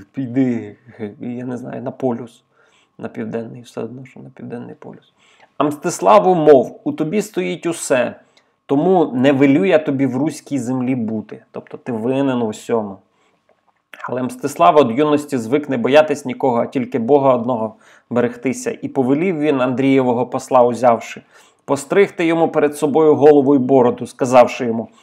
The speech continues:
Іди ж бо князя свого «Іди ж до князя свого і скажи йому: ми тебе до сих пір по приязні, як за отця мали». А чому за отця? Тому що він старший.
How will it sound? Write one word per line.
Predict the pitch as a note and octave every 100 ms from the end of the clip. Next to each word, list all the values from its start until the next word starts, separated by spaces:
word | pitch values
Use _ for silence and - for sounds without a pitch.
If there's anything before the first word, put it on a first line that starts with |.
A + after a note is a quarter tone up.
| _ _
Іди | F3 D#3+ A3+
ж | E3
бо | G3
князя | - F#3 F3+ D#3+
свого | D#3+ D#3+ D#3+ D3 C3 - - _
«Іди | D3 C#3 G#3
ж | C#3
до | F#3
князя | - D3+ D3 C#3
свого | C3+ B2+ B2+
і | C3
скажи | - C#3 C#3+
йому: | C#3 B2+ B2+ B2+ _ -
ми | E3+
тебе | - D#3 D3+
до | C#3+ B2
сих | D3 E3+ E3 -
пір | F#3+ D#3+
по | -
приязні, | D3 D3+ E3+ F#3 E3+ C#3 C3+
як | C3 A#2
за | C3
отця | C#3 C#3 - D#3+
мали». | C#3+ A#2+ A#2+ A#2+ A#2 _ _ _
А |
чому | A#2+ C#3+ C3
за | B2
отця? | B2+ B2 E3
Тому | - A#2+ A#2+
що | -
він | A#2+
старший. | A2+ - B2 B2+ -